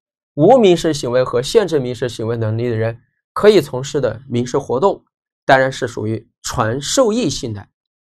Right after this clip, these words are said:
活动。所以像接受捐赠、继承遗产、接受奖励是可以的，但于 B 和 C 它是不可以做的。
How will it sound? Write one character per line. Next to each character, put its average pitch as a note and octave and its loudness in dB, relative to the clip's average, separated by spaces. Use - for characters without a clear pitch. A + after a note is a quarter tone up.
活 A#2 -2
动。 A#2+ 0
所 D#3+ 4
以 D3 6
像 B2+ 0
接 E3 0
受 D#3 -2
捐 D#3+ -4
赠、 G3+ 0
继 F3+ -2
承 D3 4
遗 C#3+ 2
产、 - -8
接 D#3 2
受 D#3 -2
奖 G#2 -8
励 E3 -6
是 - -10
可 A#2 -6
以 A2+ -2
的， - -20
但 E3+ 8
于 F3 8
B F#3+ -4
和 - -2
C E3 0
它 - -8
是 A2+ -6
不 A#2 -8
可 A#2 -8
以 A2 -6
做 A2+ -6
的。 G#2+ -12